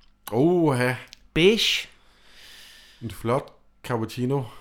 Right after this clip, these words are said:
Speaker 2: Ja.
Speaker 1: Må man sige det?
Speaker 2: Nej, det er også lidt
Speaker 1: Ja.
Speaker 2: kaffistisk.
Speaker 1: Oha. Jeg må spørge en farvehandler.
Speaker 2: <laughs> Hedder det ikke beige?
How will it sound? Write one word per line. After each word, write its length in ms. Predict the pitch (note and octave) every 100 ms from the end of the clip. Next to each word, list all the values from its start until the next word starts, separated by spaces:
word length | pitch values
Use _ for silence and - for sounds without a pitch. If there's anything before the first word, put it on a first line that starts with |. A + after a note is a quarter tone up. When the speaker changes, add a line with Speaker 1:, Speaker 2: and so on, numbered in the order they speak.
| - - - -
Speaker 2:
Ja. 220 | C#3 F#3 - - _
Speaker 1:
Må 120 | B2
man 120 | A2+ A2
sige 200 | D3+ D#3
det? 280 | C3+ B2+ - -
Speaker 2:
Nej, 520 | A2 G#2 F#2+ G2+ G#2 - - - _ - - _ _
det 100 | B2
er 60 | A#2
også 220 | A2 -
lidt 420 | A#2+ - - - -
Speaker 1:
Ja. 220 | G2 F#2+ - _ -
Speaker 2:
kaffistisk. 640 | A#2+ C3 A2+ - - - - _ _ _ _ _ - - G2
Speaker 1:
Oha. 360 | A#2 A2 G2 F2 - - - - - - -
Jeg 80 |
må 80 | A2
spørge 220 | A2+ C#3
en 60 | C3
farvehandler. 640 | A#2 F#2+ G2 G#2 E2+ F#2+ - - - - - -
Speaker 2:
<laughs> 640 | - - - - - -
Hedder 160 | B2+ F3
det 80 | D#3
ikke 140 | D3
beige? 520 | A#2+ A#2+ C#3+ - -